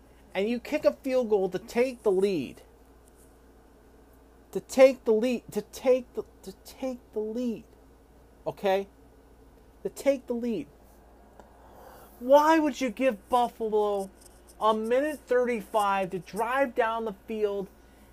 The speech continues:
and kick their own field goal and give them thirty sec-, give us thirty seconds, okay?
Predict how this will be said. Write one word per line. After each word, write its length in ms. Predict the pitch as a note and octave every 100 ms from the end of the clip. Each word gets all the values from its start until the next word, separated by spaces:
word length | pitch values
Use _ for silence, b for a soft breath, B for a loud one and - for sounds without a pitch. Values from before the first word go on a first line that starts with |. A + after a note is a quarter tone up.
| -
and 160 | G3+ F#3+ -
kick 420 | - C#4+ - -
their 280 | D#3+ F#3+ G3+ D3
own 360 | B3+ D4 F4+ D#4 -
field 340 | C4+ B3 G#3+ G3
goal 340 | F#3+ F#3 F#3+ b -
and 180 | G#3+ F#3
give 240 | C4 D4+
them 180 | C#4 A#3
thirty 540 | - - C#4+ E4+ F4+
sec-, 480 | D#4+ - D#4 D4 F#3
give 200 | B3+ C#4
us 180 | C4+ -
thirty 280 | B3+ B3+ B3
seconds, 440 | - A3+ - -
okay? 280 | - G3 G3+